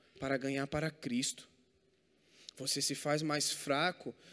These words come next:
mas pregando o evangelho, e não só pregando o evangelho, mas vivendo o evangelho na sua vida, na prática. No seu dia a dia, igreja, trabalho,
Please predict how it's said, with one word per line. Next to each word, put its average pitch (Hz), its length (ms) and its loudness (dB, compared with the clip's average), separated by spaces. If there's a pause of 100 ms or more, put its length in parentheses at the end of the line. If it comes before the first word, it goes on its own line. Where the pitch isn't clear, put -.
(680)
mas 139 340 -2
pregando 156 680 4
o 180 80 10
evangelho, 151 760 4
e 185 80 2
não 175 220 6
só 233 180 2
pregando 208 440 6
o - 20 6
evangelho, 185 580 4
mas 170 220 2
vivendo 180 460 0
o 220 40 8
evangelho 202 560 4
na 202 120 0
sua 226 200 0
vida, 160 360 -2
na 160 160 -2
prática. - 680 -6 (1300)
No 156 120 2
seu 180 200 6
dia 180 300 2
a 226 60 2
dia, 151 360 2 (400)
igreja, 147 840 2 (180)
trabalho, 143 800 2